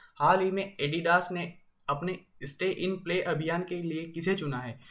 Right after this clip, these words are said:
Who has been chosen by Adidas for its Stay in Play campaign recently? तो आपके option है मैरी कॉम, मीराबाई चानू,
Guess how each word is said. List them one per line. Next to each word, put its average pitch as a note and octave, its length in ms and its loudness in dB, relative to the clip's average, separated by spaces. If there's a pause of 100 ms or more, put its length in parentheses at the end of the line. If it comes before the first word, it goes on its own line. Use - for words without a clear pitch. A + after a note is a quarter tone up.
(240)
Who F3+ 140 2
has G3 200 6
been G3 180 0
chosen F3+ 300 -2
by F3+ 180 6
Adidas E3+ 540 0
for E3 180 2
its F3 200 -2 (100)
Stay E3+ 220 0 (180)
in E3+ 120 2 (120)
Play D#3 180 2 (140)
campaign C#3 360 -2
recently? B2+ 460 -2 (3000)
तो C#3+ 380 0
आपके D3 220 0
option D#3+ 280 0
है F3+ 80 -2
मैरी D#3 380 0
कॉम, G3 340 0 (240)
मीराबाई D#3 400 4
चानू, E3 400 0